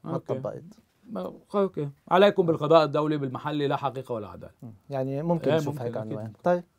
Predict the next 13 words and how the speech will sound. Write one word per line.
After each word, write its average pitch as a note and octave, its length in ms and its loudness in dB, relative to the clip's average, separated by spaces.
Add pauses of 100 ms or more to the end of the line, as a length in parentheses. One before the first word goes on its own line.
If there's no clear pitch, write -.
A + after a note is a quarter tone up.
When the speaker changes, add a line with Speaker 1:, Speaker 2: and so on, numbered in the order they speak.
(340)
Speaker 1:
هيدا D3 180 0
أسهل. D#3+ 100 -2
Speaker 2:
أكيد G3 160 4
بالمحلي D#3 420 2
ما C#3 140 0
في، C#3+ 300 -2
زيرو D#3 220 4
هوب. B2 240 0 (580)
Speaker 1:
شو، F#3 200 2
شو A3+ 160 4
رأيك E3 200 8
بالعم A2 220 -8
يصير؟ B2 340 -16